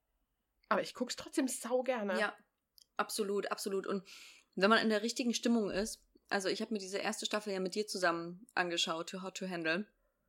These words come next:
Speaker 2: Und ich war da einfach so sad an dem Tag. Und es hat mich, <laughs> es hat mich so mitgenommen und ich hab geweint dabei.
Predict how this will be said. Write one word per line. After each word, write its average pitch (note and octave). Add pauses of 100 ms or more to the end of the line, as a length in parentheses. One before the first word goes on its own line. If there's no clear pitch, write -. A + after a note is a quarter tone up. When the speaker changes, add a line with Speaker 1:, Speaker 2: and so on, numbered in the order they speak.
(1080)
Speaker 2:
Und G#3+
ich G3
war F#3+
da G3
einfach G3+
so -
sad G#3
an F#3
dem G#3
Tag. G3+ (360)
Und C#4+
es C#4
hat -
mich, F4
<laughs> -
es -
hat A#4
mich F#4+
so E4
mitgenommen C4+
und B3
ich D#4
hab -
geweint A#3
dabei. B3+